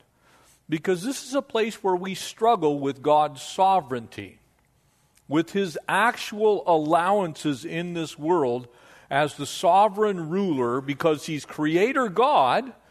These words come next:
we have a tendency to look at the things that God does very strictly from a human perspective. And so this is probably a question, if we're honest,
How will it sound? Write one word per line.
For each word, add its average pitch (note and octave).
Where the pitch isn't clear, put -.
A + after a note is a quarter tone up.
we A3
have A#3+
a A3
tendency G3+
to E3+
look F#3
at E3+
the D3
things F3
that C#3
God C#3+
does D#3+
very A3
strictly C3
from D3
a D#3
human D#3
perspective. -
And A2+
so C3+
this F#3
is D4
probably C#4+
a C#3
question, C#3
if B2+
we're C4+
honest, G3